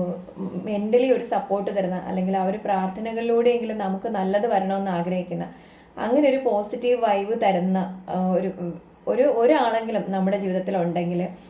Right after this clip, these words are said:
അവരെ ഒരിക്കലും മറക്കാതിരിക്കുക എന്നുള്ളതാണ്. ആ ഒരു, ആ, സ്നേഹം അല്ലെങ്കിൽ അവരുടെ ആ ഒരു പ്രാർത്ഥന നമുക്ക് എന്നും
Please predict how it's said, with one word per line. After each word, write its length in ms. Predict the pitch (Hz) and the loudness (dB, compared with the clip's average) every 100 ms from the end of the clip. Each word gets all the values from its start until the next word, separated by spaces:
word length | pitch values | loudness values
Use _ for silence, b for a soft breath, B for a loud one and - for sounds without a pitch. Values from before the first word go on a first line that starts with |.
| B - | B -6
അവരെ 180 | 208 233 | 0 0
ഒരിക്കലും 400 | 220 220 294 277 | 0 -2 0 0
മറക്കാതിരിക്കുക 720 | 202 185 185 233 220 185 196 | 0 0 2 2 2 -2 0
എന്നുള്ളതാണ്. 520 | 185 175 165 160 151 - - - - | 0 0 -2 -2 -6 -10 -20 -12 -6
ആ 140 | 208 | 0
ഒരു, 320 | 247 240 247 240 - - | 2 4 4 2 -4 -4
ആ, 180 | 202 202 | -4 -4
സ്നേഹം 460 | 208 208 202 196 | -6 -6 -4 -4
അല്ലെങ്കിൽ 240 | 190 196 202 | -4 -2 -2
അവരുടെ 360 | 190 190 202 | -2 -2 0
ആ 80 | 214 | 2
ഒരു 140 | 202 208 | 0 0
പ്രാർത്ഥന 460 | 208 190 185 202 | -2 -2 -2 -4
നമുക്ക് 300 | 208 196 202 | -4 -6 -4
എന്നും 400 | 196 190 208 220 | -2 -2 -4 -8